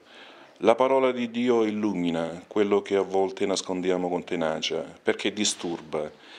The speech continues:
il concetto gratificante che abbiamo di noi stessi. La parola di Dio, che lo vogliamo o no, ci rivela chi siamo realmente. Quindi la parola di Dio è condanna? No, assolutamente.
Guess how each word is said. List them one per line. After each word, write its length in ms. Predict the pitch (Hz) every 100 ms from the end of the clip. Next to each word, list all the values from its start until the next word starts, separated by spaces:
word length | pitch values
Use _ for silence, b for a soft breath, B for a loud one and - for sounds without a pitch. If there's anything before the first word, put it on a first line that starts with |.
| B
il 140 | 98
concetto 520 | - 113 - 131 131
gratificante 920 | 110 110 101 107 104 104 101 101 101 98
che 100 | 101
abbiamo 400 | 95 95 92 90
di 120 | 90
noi 200 | 87 87
stessi. 640 | - 87 78 - - 76 - B B B B
La 160 | 90 104
parola 260 | 117 120
di 220 | 110 110
Dio, 720 | 95 95 90 85 85 82 - -
che 140 | -
lo 100 | 98
vogliamo 500 | 95 98 110 107 98
o 40 | 95
no, 400 | 92 82 82 76
ci 200 | - -
rivela 460 | 101 98 82 80 78
chi 140 | -
siamo 300 | - 87 82
realmente. 880 | 80 80 80 76 76 - 80 78 - B B B B B _ _ _
Quindi 340 | - 143 131 117
la 120 | 117
parola 320 | 117 117 113
di 180 | 107 107
Dio 220 | 120 117
è 60 | 98
condanna? 880 | 92 92 110 117 104 90 87 90 -
No, 360 | 113 101 87
assolutamente. 920 | 85 - 98 98 92 82 78 82 76